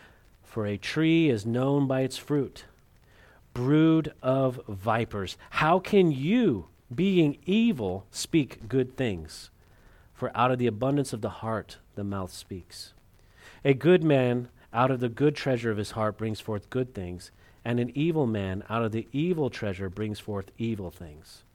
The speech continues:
But I say to you that for every idle word men speak, they will be given account of it in the day of judgment. For by your words you will be justified,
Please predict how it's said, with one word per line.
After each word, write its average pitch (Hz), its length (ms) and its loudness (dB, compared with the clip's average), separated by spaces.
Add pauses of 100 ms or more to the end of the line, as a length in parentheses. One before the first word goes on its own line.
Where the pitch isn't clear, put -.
(420)
But 110 220 -6
I 135 300 4
say 175 260 0
to 170 160 -6
you 107 340 -2 (580)
that 110 140 -6
for 135 160 -8
every 139 380 0
idle 165 400 0
word 131 320 2
men 120 240 0
speak, 127 480 -6
they 113 140 0
will 117 120 -2
be 110 140 -2
given 120 320 -2
account 113 400 -4
of 98 140 -8
it 95 220 -8
in 101 100 -8
the 101 80 -6
day 101 220 -4
of 95 100 -8
judgment. 90 560 -12 (580)
For 120 160 -2
by 123 220 2
your 151 200 2
words 123 720 -2
you 107 140 -4
will 107 80 -4
be 113 120 -2
justified, 101 840 -8